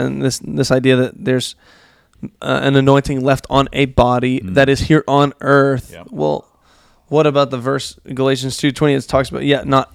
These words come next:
Speaker 1: I, but it's Christ in me," right? It's
Speaker 2: Yeah.
Speaker 1: not the person, it's not the flesh of that person who's doing the things,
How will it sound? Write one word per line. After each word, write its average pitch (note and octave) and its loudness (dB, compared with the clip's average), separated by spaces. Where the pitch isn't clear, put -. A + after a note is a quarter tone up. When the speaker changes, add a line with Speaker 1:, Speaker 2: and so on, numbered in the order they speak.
Speaker 1:
I, C3 0
but B2 -2
it's - -8
Christ - -2
in C3 2
me," A#2+ 2
right? B2+ 0
It's - -6
Speaker 2:
Yeah. - -4
Speaker 1:
not D3 -2
the C#3 2
person, E3+ -4
it's C#3+ -6
not C3+ -2
the C3+ 0
flesh - -2
of C3 -10
that C3 -2
person C3 -4
who's C#3+ -4
doing D3 -2
the C3 -6
things, C3 -4